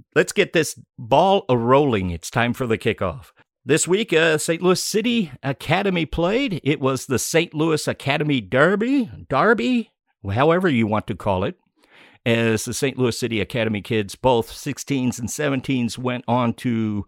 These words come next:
Soccer Park. Long road trip to take on Saint Louis Scott Gallagher in M L S Next action. And the first game was the U sixteens, and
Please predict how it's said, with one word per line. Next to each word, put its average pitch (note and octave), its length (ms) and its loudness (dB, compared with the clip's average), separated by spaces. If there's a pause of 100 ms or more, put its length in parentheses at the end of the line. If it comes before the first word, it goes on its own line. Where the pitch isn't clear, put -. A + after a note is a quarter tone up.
(400)
Soccer A3 340 2
Park. - 500 0
Long B2 400 0
road D3 240 4
trip - 360 0
to B2 100 0
take B2 280 -2
on A#2+ 280 2
Saint A2+ 240 -6
Louis A2 180 0
Scott G#2 360 -2
Gallagher C#3 500 2
in A2 120 2
M B2+ 220 0
L A#2 160 0
S A2+ 240 -4
Next B2 540 -4
action. A#2+ 480 0 (420)
And B2+ 240 0
the A#2 60 4
first E3 260 2
game C#3+ 320 4
was B2+ 320 0
the A#2 460 -2
U B2 320 -2
sixteens, E3 880 -2
and A#2+ 480 0